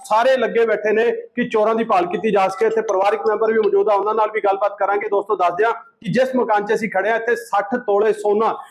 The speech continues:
ਤੇ ਢਾਈ ਕਿਲੋ ਚਾਂਦੀ ਤੇ ਢਾਈ ਲੱਖ ਰੁਪਏ ਤੇ ਇਸ ਤੋਂ ਇਲਾਵਾ ਹੋਰ ਵਾਧੂ ਸਮਾਨ ਜਿਹੜਾ ਚੋਰ ਚੋਰੀ ਕਰਕੇ ਲੈ ਗਏ ਨੇ। ਪਰਿਵਾਰਕ ਮੈਂਬਰ ਮੌਜੂਦ ਨੇ, ਉਹਨਾਂ ਨਾਲ ਗੱਲਬਾਤ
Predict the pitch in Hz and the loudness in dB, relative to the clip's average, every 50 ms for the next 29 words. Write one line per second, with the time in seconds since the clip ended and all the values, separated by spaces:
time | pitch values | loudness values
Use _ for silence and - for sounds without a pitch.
0 | - _ 240 240 - - - 196 185 196 196 185 240 226 240 226 214 - 208 196 | -6 _ -2 -2 -2 0 0 0 2 2 0 0 0 2 2 2 2 2 0 0
1 | 196 208 233 226 254 233 - - 185 156 170 202 220 202 - - 220 202 - 202 | 0 0 0 0 0 -2 0 0 0 0 2 0 0 -2 0 -2 -2 -2 -2 0
2 | 208 220 226 220 214 - - - - 208 202 - - 226 214 202 190 190 220 220 | 0 0 2 0 0 -2 -4 -4 -4 -4 -4 -2 0 0 2 2 2 2 2 0
3 | - 165 180 208 240 247 240 208 202 202 226 - - 202 196 196 196 180 196 190 | 0 0 0 0 0 0 -2 -4 -4 -4 -8 -8 -4 -2 0 0 0 0 0 0
4 | 202 202 202 - 202 208 233 214 - 202 202 202 196 190 190 180 175 190 185 175 | 0 0 -2 -2 0 0 0 0 0 0 0 0 0 -2 -4 -4 -2 0 0 0
5 | 170 175 190 220 226 226 226 - _ _ _ - 214 214 220 220 226 254 226 254 | 0 0 0 0 0 -2 -4 -8 _ _ _ -2 0 2 2 2 2 0 0 0
6 | 254 247 247 254 240 247 226 208 233 233 226 254 254 247 233 240 240 240 226 190 | 0 2 2 2 2 0 2 2 2 2 2 2 2 2 2 2 2 2 2 2
7 | 208 208 208 233 226 | 0 0 0 -2 -4